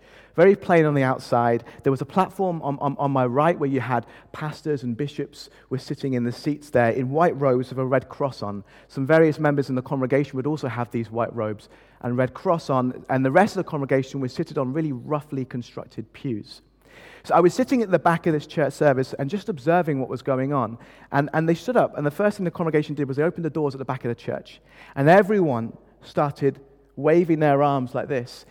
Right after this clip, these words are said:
in a, in a unified action. Kids were involved as well. And the idea was, I was talking to the person who was translating for me, was that they were ridding the room of any spirits that were around at the time. And then during the service, one of the guys, um, started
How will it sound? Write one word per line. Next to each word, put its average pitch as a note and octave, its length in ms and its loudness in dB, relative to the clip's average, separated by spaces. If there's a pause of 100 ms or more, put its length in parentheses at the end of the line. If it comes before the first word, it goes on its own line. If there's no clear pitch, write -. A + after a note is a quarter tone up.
(140)
in C#3 100 -2
a, C#3 40 0
in C#3+ 180 -2
a C#3+ 40 2
unified D#3 440 0
action. C#3 340 -6
Kids F#3 200 -4
were E3 80 -6
involved A#2 340 -4
as A#2+ 100 -8
well. A#2 340 -2 (380)
And D3+ 120 2
the F3+ 60 8
idea A3+ 340 8
was, D3+ 340 4
I C#3 60 2
was C#3 140 -4
talking D#3 300 -6
to - 80 -16
the C3+ 60 -4
person C#3 240 -4
who C3 60 -4
was B2 80 -6
translating C3+ 500 -4
for E3+ 220 -4
me, A#2+ 240 -4 (680)
was D#3 140 -4
that F3+ 80 -4
they F3 80 0
were E3+ 80 2
ridding F#3 280 2
the E3+ 80 -2
room D3+ 180 -2
of C#3 80 0
any C3+ 120 -2
spirits - 460 -8
that - 120 -10
were B2 300 -6 (340)
around C3+ 360 0
at B2+ 80 -10
the - 60 -4
time. B2 380 -4 (1120)
And D3+ 120 4
then F#3+ 220 4 (260)
during G#3 320 8
the D#3+ 60 0
service, C3 500 2 (200)
one E3 140 0
of E3+ 60 0
the E3+ 60 6
guys, D3 500 2
um, C3 400 -2
started C3 440 0